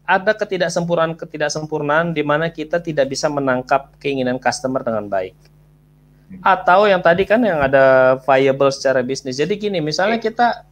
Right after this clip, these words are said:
Speaker 1: mampu menangkap keinginan customer, tetapi itu tidak sesuai dengan bisnis. Hingga kita, ya, cost-nya, eh, naik, hingga harganya itu nggak sesuai dengan customer,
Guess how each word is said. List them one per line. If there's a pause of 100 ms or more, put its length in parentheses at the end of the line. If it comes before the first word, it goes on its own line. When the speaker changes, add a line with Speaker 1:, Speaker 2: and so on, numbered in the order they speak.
(120)
Speaker 1:
mampu
menangkap
keinginan
customer,
tetapi
itu
tidak
sesuai
dengan
bisnis. (720)
Hingga
kita,
ya,
cost-nya,
eh, (440)
naik,
hingga
harganya
itu
nggak
sesuai
dengan
customer,